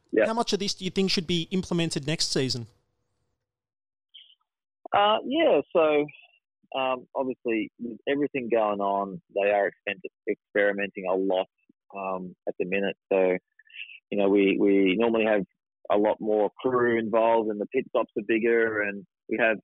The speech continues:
Speaker 1: refueling, so we haven't been able to, allowed to refuel during the race, and we're only allowed two gunners instead of four, so pit stops take a lot longer. Um,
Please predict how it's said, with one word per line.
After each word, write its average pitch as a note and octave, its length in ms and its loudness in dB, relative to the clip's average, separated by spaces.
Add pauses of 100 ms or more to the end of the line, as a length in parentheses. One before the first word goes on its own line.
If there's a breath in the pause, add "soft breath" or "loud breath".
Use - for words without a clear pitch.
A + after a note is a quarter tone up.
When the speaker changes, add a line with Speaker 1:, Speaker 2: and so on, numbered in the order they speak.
(160)
Speaker 1:
refueling, A#2 920 0 (100)
so G#2+ 100 2
we G#2+ 100 -4
haven't A2 200 0
been G#2+ 160 0
able G#2+ 140 -2
to, G#2+ 80 -2
allowed G2+ 220 0
to G#2 60 -2
refuel A2 720 0
during A2 200 -2
the G#2+ 80 -2
race, A2 420 2
and F#2+ 240 -4
we're G#2 160 0
only G#2 180 -2
allowed G#2 240 2 (120)
two A2+ 120 4
gunners A2 400 2
instead F#2+ 260 -4
of F#2 60 -10 (120)
four, A2 360 2
so G2 80 -2 (140)
pit A#2+ 140 -2
stops G2+ 280 -2
take G#2+ 140 0
a G#2 40 -2
lot G#2 200 -2
longer. A2+ 520 2 (580)
Um, F#2+ 440 -2